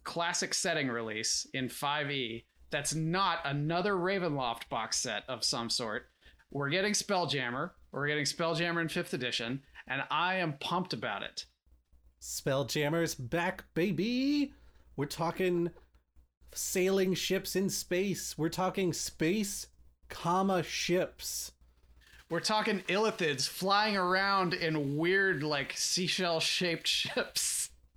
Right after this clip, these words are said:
Speaker 2: We're talking beholders that aren't just crazy monsters.
Speaker 1: They're crazy monsters, but they're different kinds of crazy monsters.
Speaker 2: <laughs>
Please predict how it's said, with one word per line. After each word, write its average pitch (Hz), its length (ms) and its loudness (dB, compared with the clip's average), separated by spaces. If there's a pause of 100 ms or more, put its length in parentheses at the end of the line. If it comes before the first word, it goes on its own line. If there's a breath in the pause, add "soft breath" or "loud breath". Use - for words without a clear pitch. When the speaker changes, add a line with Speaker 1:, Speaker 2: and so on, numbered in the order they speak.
(400)
Speaker 2:
We're 147 160 0
talking 180 680 2 (200)
beholders 165 920 2
that 156 400 -2
aren't 165 440 0
just 151 500 0 (140)
crazy 156 760 0
monsters. 156 1000 0 (640 loud breath)
Speaker 1:
They're 180 200 2
crazy 233 400 2
monsters, 185 580 2
but 143 320 -2
they're 147 160 2
different - 400 -2
kinds 160 400 -2
of 117 140 -10
crazy 117 320 -2
monsters. - 680 -4
Speaker 2:
<laughs> - 60 -20